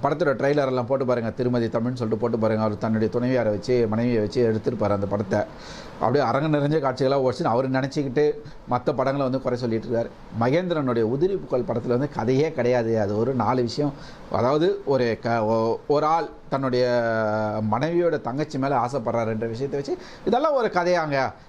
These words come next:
இதை வச்சு அங்க எடுத்திருக்கிறாங்கன்ற" மாதிரி எல்லாம் சொல்லியிருக்கிறாரு திரு ராஜகுமாரன். நீங்க எடுத்த படத்துல ஒண்ணே ஒண்ணு வந்து நல்லா ஓடிச்சு, நீ வருவாயனன்னு சொல்லிட்டு ஒரு படம் பண்ணீங்க. ஆனா, அந்த படம் கூட ஒரு டவுட் என்னன்னா, அது நீங்க பண்ணீங்களா,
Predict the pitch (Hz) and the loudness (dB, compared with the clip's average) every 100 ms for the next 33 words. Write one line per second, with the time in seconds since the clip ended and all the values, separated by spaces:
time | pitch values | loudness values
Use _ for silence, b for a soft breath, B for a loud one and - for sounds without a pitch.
0 | B 156 170 165 180 175 147 143 143 135 | B 2 2 2 2 2 0 0 0 2
1 | 127 127 120 117 110 139 139 131 123 117 | 0 -2 -2 -2 -2 -4 -2 0 2 2
2 | 110 104 101 110 107 120 127 113 110 - | 2 2 0 0 2 2 0 -2 -2 -4
3 | - 117 113 120 165 139 131 143 117 123 | -2 0 2 2 0 0 0 0 2 0
4 | 143 120 123 127 117 117 120 113 113 110 | 0 0 -2 -2 0 0 2 0 -2 -6
5 | - B B - 131 143 135 120 113 123 | -8 B B -2 2 4 4 2 0 -2
6 | 127 117 110 113 123 120 110 110 113 B | 0 0 2 0 0 0 0 0 -2 B
7 | B B 131 160 143 - 135 175 175 190 | B B 0 2 0 0 0 0 2 2
8 | 156 139 117 160 220 160 147 180 131 117 | 4 2 2 2 2 0 0 0 0 0
9 | 269 165 135 147 175 165 180 | 0 0 0 -2 0 0 0